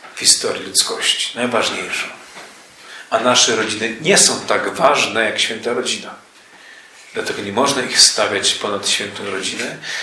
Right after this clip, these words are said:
bo to się na naszych rodzinach zemści i mści się cały czas na ludziach, którzy tak dbają o rodziny, że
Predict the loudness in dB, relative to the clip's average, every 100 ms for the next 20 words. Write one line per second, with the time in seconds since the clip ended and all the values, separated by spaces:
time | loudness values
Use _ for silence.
0 | -8 -4 0 2 2 0 0 2 0 -2
1 | -4 -4 -4 -6 -10 2 4 6 4 4
2 | 4 4 0 -2 2 2 2 0 0 -2
3 | -4 -6 -2 0 0 -6 -12 -14 -14 -14
4 | -18 -20 -20 -20 -20 -20 -20 -20 -18 -8
5 | -6 -4 -6 -6 -10 -14 -16 -16 -16 -16
6 | -8 -6 2 2 2 0 2 4 4 4
7 | -2 -2 -2 -2 -2 -2 -2 -2 -2 -2
8 | -4